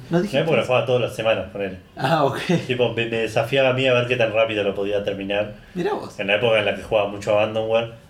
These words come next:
Speaker 1: cada tanto volvía a un mo-, al Monkey Island dos, ponele.
Speaker 2: Mirá vos. Eh, pero nada, sí, sí respondió que dice que él por ahí le gustaría rejugar la, si-, la trilogía del Silent Hill o el Total War, eh, Rome. Part-,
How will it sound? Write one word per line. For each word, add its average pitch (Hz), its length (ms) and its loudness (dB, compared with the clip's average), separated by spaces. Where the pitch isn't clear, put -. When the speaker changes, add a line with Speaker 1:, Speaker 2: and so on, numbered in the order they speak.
Speaker 1:
cada 107 180 -2
tanto 110 200 0
volvía 104 300 0
a 101 60 0
un 101 100 -6
mo-, 101 160 -2
al 95 100 -4
Monkey 104 240 -4
Island 95 200 -2
dos, 95 160 -2
ponele. 92 280 -4
Speaker 2:
Mirá 233 220 0
vos. - 180 -2
Eh, 151 520 2
pero 170 160 2
nada, 151 140 2
sí, 143 200 0
sí 175 180 -2
respondió 165 440 0
que 165 60 2
dice 143 240 0
que 143 80 0
él 147 80 2
por 143 100 0
ahí 143 100 2
le 165 80 2
gustaría 139 460 2
rejugar 143 380 0
la, 143 120 0
si-, 139 280 -4
la 135 160 0
trilogía 139 360 0
del 135 100 -2
Silent 139 320 -2
Hill 196 260 2
o 139 100 2
el 123 80 0
Total 147 260 0
War, 160 360 0
eh, 127 220 2
Rome. 196 340 0
Part-, 139 260 -2